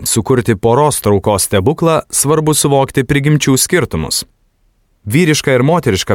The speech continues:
prigimtis tyrinėsime pasitelkę universalius archetipinius simbolius. Archetipas yra kolektyvinės pasąmonės vaizdinys,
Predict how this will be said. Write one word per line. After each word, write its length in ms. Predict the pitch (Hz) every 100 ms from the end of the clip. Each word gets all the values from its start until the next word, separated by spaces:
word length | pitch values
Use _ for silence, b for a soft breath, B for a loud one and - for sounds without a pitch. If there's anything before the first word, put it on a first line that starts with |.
| 98
prigimtis 480 | 190 180 139 123 -
tyrinėsime 600 | 110 107 110 104 110 104
pasitelkę 600 | 101 104 113 160 165 170 156
universalius 800 | 135 127 98 92 95 104 175 -
archetipinius 720 | - 147 190 185 123 82 80
simbolius. 540 | - 127 82 71 67 - _ _ _ _ _ _
Archetipas 680 | - 120 113 101 214 117 - 104
yra 220 | 104 98
kolektyvinės 760 | - 104 101 - 175 170 151 -
pasąmonės 640 | 135 - 127 120 120 -
vaizdinys, 540 | 135 131 156 139 -